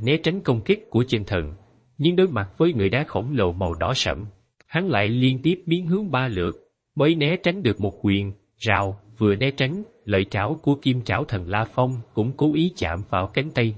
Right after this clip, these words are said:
người đá khổng lồ, làm thân hình người đá khổng lồ lắc lư.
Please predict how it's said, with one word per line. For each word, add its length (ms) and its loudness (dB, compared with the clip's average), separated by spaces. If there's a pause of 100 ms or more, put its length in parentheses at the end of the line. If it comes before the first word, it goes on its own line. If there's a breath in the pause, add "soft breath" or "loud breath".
người 220 -2
đá 200 -2
khổng 300 -6
lồ, 260 2 (360)
làm 180 0
thân 180 2
hình 300 0 (120)
người 200 2
đá 180 0
khổng 280 -4
lồ 200 2
lắc 300 -2
lư. 220 6